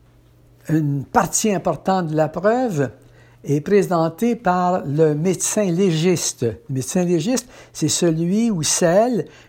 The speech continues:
qui a procédé à un, un examen du corps, du cadavre,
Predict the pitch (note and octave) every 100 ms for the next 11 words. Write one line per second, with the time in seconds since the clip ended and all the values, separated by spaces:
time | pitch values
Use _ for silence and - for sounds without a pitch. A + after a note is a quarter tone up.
0 | _ - D#3+ D#3 G3+ - F3 D3+ F3+ A#3+
1 | A3+ D#3+ D3 D3 C#3 C3+ B2+ A#2+ A#2+ -
2 | - _ D3+ G3 D#3 E3+ E3+ D#3+ G3 -
3 | - _ _ _ - C3 A#2+ B2+ - F3+
4 | E3 G3 G3 D#3 D3 E3+ D#3 D3 E3+ A#3
5 | F#3 C3+